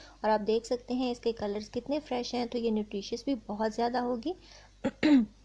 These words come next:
तो मैंने हाफ़ केजी यहाँ पे शिमला मिर्च ली है। अगर आप, अ, ज़्यादा इसको बनाना चाहते हैं तो उस, उसी हिसाब से आप चीज़ों को डबल भी कर सकते हैं।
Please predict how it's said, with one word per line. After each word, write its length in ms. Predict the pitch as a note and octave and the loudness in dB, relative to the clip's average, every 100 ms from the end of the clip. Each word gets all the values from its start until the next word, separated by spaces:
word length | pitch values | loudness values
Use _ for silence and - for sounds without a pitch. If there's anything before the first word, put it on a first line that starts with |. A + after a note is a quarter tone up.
| - - - - - - | -18 -18 -20 -20 -20 2
तो 180 | B3+ B3+ | 4 4
मैंने 280 | B3+ B3+ D4 | 2 2 0
हाफ़ 320 | C4+ A3+ A#3 | 0 -2 -2
केजी 240 | C#4+ C4+ | -4 -2
यहाँ 180 | C#4+ C#4+ | 0 0
पे 140 | C#4 C#4 | 0 -2
शिमला 300 | C#4+ C#4 C4 | 0 0 0
मिर्च 280 | C4 C4 | 0 -2
ली 160 | B3+ B3+ | -2 -2
है। 220 | C4 C4 | 0 0
अगर 260 | - G3+ G#3 | -2 -2 -2
आप, 180 | G3+ - | -2 -4
अ, 120 | G3+ | -4
ज़्यादा 340 | G#3 G#3 G3+ A3+ | -2 -2 -2 0
इसको 280 | A#3 - B3 | -2 -2 0
बनाना 340 | B3 A#3+ A#3 | 0 0 -2
चाहते 320 | A#3 A#3 - | -2 -4 -2
हैं 220 | A#3+ A#3+ | -2 -2
तो 120 | B3 G#3 | -2 -4
उस, 360 | - G3+ - - A3+ | -4 -8 -6 -8 -4
उसी 200 | A3 - | -4 -2
हिसाब 360 | C4 B3+ A#3+ A#3 | -2 0 0 -2
से 140 | - | -2
आप 120 | A#3 | -4
चीज़ों 320 | A#3 A3+ G#3 G3 | -4 -6 -4 -2
को 220 | C#4 F4+ - - - - | 2 2 0 -20 -20 -6
डबल 240 | A3 G#3 G#3 | -2 0 0
भी 100 | A#3 | -2
कर 160 | A3+ | -2
सकते 360 | A3 G#3 - G#3+ | -4 -6 -6 -2
हैं। 200 | A#3+ | 0